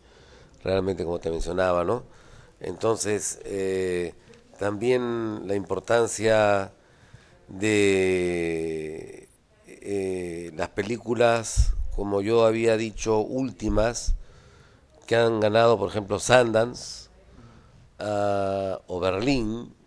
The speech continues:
Eh, hay una película muy, eh, controvertida sobre el proceso,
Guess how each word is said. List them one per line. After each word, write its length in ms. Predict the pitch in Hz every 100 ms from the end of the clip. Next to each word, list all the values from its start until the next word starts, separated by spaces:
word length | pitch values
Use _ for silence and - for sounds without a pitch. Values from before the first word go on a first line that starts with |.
| _ -
Eh, 400 | 95 98 95 95
hay 100 | 101
una 100 | 113
película 440 | 104 107 117 113 107
muy, 580 | 107 110 110 104 101
eh, 180 | 95 92
controvertida 880 | - 95 101 95 90 - 143 127 117
sobre 260 | 92 101 95
el 60 |
proceso, 840 | - 98 85 131 117 - 113 110